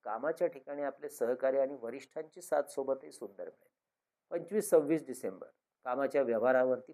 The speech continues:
पूर्ण लक्ष द्या. आर्थिक ताणतणाव जरा वाढतील. चुकीच्या निर्णयामुळे या काळात जर निर्णय घेताय तर सावध राहून घ्या, नाही तर नुकसान होऊ शकतं. आर्थिक धोरण सांभाळून आखा.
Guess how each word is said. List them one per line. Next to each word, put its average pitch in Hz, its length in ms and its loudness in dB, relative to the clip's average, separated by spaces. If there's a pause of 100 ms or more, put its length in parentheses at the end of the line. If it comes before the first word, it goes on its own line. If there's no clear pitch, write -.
पूर्ण 202 200 -6
लक्ष 110 320 -6
द्या. - 160 -20 (140)
आर्थिक 117 420 -14
ताणतणाव 120 400 -2
जरा 123 200 0
वाढतील. 104 440 -2 (540)
चुकीच्या 233 340 4
निर्णयामुळे 165 760 6 (220)
या 135 140 2
काळात 131 340 8 (260)
जर 127 120 -4
निर्णय 123 360 -4
घेताय 110 420 -4 (260)
तर - 40 -18
सावध 147 440 6
राहून 160 240 8
घ्या, 143 160 0
नाही 143 180 -4
तर 156 60 -8
नुकसान 113 400 -8 (100)
होऊ 87 100 -20
शकतं. - 360 -20 (720)
आर्थिक 165 460 2
धोरण 160 340 8 (140)
सांभाळून 120 480 0
आखा. - 300 -12